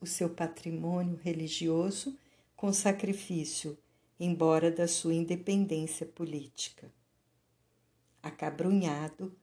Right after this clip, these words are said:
o pobre velho meditava na própria sorte. Esposo dedicado, enviuvara quando aquele mesmo Licínio Minúcio, questor do império, anos antes,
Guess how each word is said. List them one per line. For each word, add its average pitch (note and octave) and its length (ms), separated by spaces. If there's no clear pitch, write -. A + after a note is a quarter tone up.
o A#3+ 80
pobre C4+ 420
velho G#3 460
meditava G3 760
na E3+ 140
própria G3 520
sorte. - 880
Esposo E3+ 800
dedicado, D#3+ 1080
enviuvara G#3 1040
quando E3+ 260
aquele E3 340
mesmo G#3 580
Licínio G#3 800
Minúcio, F3 720
questor F3+ 640
do G3+ 100
império, E3 760
anos G3+ 480
antes, D#3+ 480